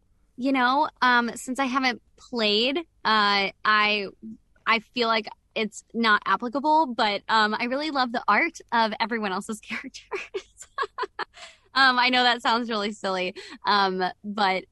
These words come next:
I also hear that Paimon is really fun, and, uh, she likes to snack a lot, and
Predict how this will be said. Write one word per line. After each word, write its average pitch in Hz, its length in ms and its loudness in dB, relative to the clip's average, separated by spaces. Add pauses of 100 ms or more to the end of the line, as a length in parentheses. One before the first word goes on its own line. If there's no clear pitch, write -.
I 277 80 4
also 480 560 2
hear 285 520 -2
that 226 340 2
Paimon 247 720 -2
is 214 360 -2
really 202 460 -4
fun, 202 440 0
and, 190 580 -2
uh, 180 360 -2
she 208 220 -8
likes 190 240 -6
to 208 80 -6
snack 180 300 -4
a 196 40 -8
lot, 247 320 -2 (320)
and 202 520 0